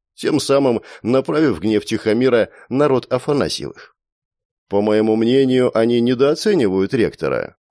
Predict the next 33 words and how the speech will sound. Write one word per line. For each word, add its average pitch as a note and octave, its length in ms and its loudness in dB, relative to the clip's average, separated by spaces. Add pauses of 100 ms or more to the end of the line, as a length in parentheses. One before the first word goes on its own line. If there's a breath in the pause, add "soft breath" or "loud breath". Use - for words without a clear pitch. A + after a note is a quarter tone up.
(100)
но A2 300 2
в G2+ 80 -10
целом A#2 480 2
он A#2+ 180 0
не C#3+ 80 2
так F#3 240 -4
сильно D3+ 320 0
и C3 60 4
заинтересован B2 880 0
мной, D#2+ 400 -4
раз A2 260 0
до A2 120 -2
сих A2 260 -6
пор C3+ 220 0
к - 40 -16
себе G#2 280 -4
не F#2+ 100 -2
приблизил, F#2 680 -6
а F#2 120 2
уехал A#2 460 -2
куда-то, F#2 540 -2 (200)
так E3+ 280 0
что, G#3+ 180 -4
возможно, F#3 520 -2
их G3 180 -4
план E3 300 0
мог D3+ 280 0
осуществиться. C#3+ 960 -6 (400)
Чтобы G2 400 -4
удостовериться A2 880 -2
в F#2+ 60 -2
версии G2 380 -4
мужчины, D#3 600 -2